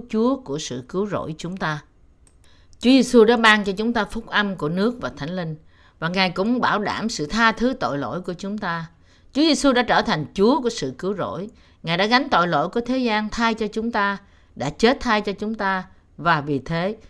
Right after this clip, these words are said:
trở thành cứu Chúa tuyệt đối của chúng ta.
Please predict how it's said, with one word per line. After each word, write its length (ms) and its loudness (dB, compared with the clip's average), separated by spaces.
trở 200 2
thành 300 -4
cứu 280 -2
Chúa 220 0
tuyệt 240 -6
đối 220 -2
của 300 -8
chúng 180 -10
ta. 300 -6